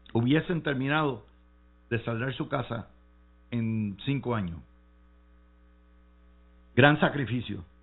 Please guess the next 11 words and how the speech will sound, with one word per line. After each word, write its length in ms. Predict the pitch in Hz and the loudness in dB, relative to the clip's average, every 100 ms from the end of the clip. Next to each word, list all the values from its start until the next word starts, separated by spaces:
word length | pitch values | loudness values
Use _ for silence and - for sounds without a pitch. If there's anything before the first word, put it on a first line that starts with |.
| - _ - - | -20 _ -12 -6
y 100 | 120 | -2
se 120 | 123 | 0
los 140 | 110 | 0
agradezco. 520 | 104 98 107 110 95 - - - - - - - - - - - - - | -2 -2 -4 -6 -14 -20 -20 -20 -20 -20 -20 -20 -20 -20 -20 -20 -12 0
La 120 | 127 | 2
única 380 | 143 202 208 180 | 4 2 2 2
herencia 580 | 180 185 175 156 120 - | 2 -2 -4 -4 -4 -4
que 160 | 143 | -4
yo 200 | 131 160 | -2 -4
tuve 400 | 170 175 131 107 - - - - - - - - - - - - - - - | -4 -6 -4 -8 -12 -20 -20 -20 -20 -20 -20 -20 -20 -20 -20 -20 -20 -20 -2
fue 320 | 131 131 | 0 0